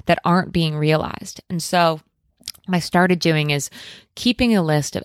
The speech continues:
everything that I am objectively gifted at, I am an expert at.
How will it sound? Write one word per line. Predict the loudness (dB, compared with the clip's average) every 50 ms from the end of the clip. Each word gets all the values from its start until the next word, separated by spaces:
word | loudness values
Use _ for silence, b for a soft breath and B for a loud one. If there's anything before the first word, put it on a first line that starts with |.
| _ 0
everything | 0 2 2 2 0 0 0 -2 -2 0 0 -2 -4 -4
that | -6 -6 -4 -2
I | 0 2 2 2 2 0 -2 -4 -4
am | -4 -2 -2 -2 -2 -4 -8
objectively | -10 -12 -12 -8 -2 0 0 0 0 -2 -4 -6 -4 -2 -2 -2 0 0 -2 -4 b b b b b b b b _ _ _ _ _ _ _ _ -8 -2
gifted | 0 0 0 -2 -6 -10 -6 -6
at, | -6 -6 -8 -12 _ -6
I | -4 -2 0 0
am | 0 0 0
an | -2 -4 -6 _ -6
expert | -6 -4 -4 -4 -8 -8 -8 -8 -10 -8
at. | -8 -10 -10 -12